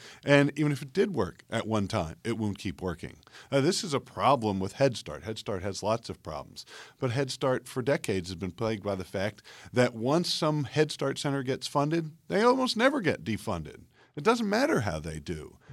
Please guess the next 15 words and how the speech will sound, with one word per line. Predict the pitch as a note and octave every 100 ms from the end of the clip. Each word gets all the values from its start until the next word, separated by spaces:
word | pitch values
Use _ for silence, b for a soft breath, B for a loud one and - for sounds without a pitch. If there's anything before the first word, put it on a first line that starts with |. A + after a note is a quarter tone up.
| B
They're | C3 D3
just | D#3+ -
locked | G2+ B2+ D3+ - -
in | B2+ B2 A2
for | G#2 G#2+
life. | A2+ C#3 - G2
And | C3+
that's | B3 C4
only | B3+ G3+
begun | B2+ A#2+ D#3 F3
to | B2+
change | - A#2+ A2 G2
in | G2+
the |
last | A2 A#2+ A#2+